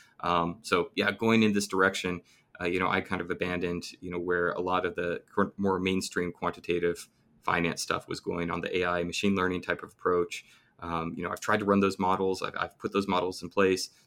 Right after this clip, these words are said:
Very, very difficult. You need a lot of data. Um, if you're gonna go towards the high frequency route, you know, you've gotta be, like, co-located with servers. It becomes very expensive. Data costs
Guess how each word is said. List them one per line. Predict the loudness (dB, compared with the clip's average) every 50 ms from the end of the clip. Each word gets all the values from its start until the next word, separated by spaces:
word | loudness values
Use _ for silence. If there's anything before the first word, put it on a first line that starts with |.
| _ _ -20 -4
Very, | 4 6 8 10 10 8
very | 8 6 6 6 4
difficult. | 2 -2 -4 -4 -4 -2 -2 -2 -2 -4 -6
You | -6 -4
need | -4 -4 -4
a | -4
lot | -4 -2 0 0 0
of | 0 0
data. | 0 0 2 2 2 0 0 -2 -4 -10 -20 _ _ _ -10 -6
Um, | -4 -2 -2 0 0 -2 -2 -6
if | -8 -8 -8
you're | -6 -4
gonna | -2 -2 0
go | 2 2 2
towards | 0 -2 -6 -8 -8 -8
the | -4 0
high | 2 0 2
frequency | 2 -2 -2 0 0 -2 -2 -2 0
route, | 2 2 4 4 2 0 -2 -6 -12 -12
you | -14 -12 -10
know, | -8
you've | -8 -8 -6 -6
gotta | -4 -6 -6
be, | -6 -6
like, | -8 -8 -8
co-located | -2 0 2 4 4 4 2 2 -2 -6 -6
with | -8 -4
servers. | -2 0 0 2 2 2 0 0 -4
It | -8
becomes | -12 -12 -12 -10 -8
very | -8 -8 -8
expensive. | -8 -10 -8 -2 0 0 0 2 0 0 -2 -2 -2 _ -16 -20 -20 _ 2
Data | 4 4 4 4
costs | 2 2 0 0 0 -2 -4 -6 -8 -10 -10